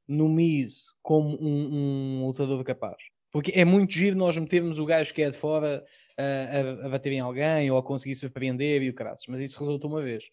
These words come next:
Quando tu dás, talvez quatro socos, quando fazes alguns golpes e não sei o quê, e, e quase que dominas ou que deixas frustrado ali durante dois, três minutos, tu tens de pensar, pera lá, que este senhor que venceu o John Cena na WrestleMania, como eu antes costumava dizer, afinal é uma merda.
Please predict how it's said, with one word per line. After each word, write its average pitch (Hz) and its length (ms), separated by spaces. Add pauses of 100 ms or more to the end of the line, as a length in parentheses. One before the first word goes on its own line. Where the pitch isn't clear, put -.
(240)
Quando 180 220
tu 190 120
dás, 123 240
talvez 151 240
quatro 156 360
socos, 151 440
quando 131 200
fazes 143 240
alguns 139 320
golpes 139 420 (360)
e 131 40
não 135 120
sei 147 140
o - 20
quê, 151 100
e, 135 420
e 139 40
quase 165 280
que - 80
dominas 151 760 (260)
ou 139 100
que 147 80
deixas 160 320
frustrado 151 540
ali 135 140
durante 139 260
dois, 143 220
três 139 200
minutos, 131 460 (160)
tu 180 80
tens 202 180
de - 60
pensar, 220 300
pera 220 240
lá, 190 160
que - 120
este - 140
senhor 170 220
que 147 80
venceu 151 300
o 143 60
John 139 240
Cena 135 300
na 127 100
WrestleMania, 143 680
como 143 180
eu 143 140
antes 147 200
costumava 120 360
dizer, 180 460 (400)
afinal 143 440
é 156 60
uma 185 180
merda. 269 500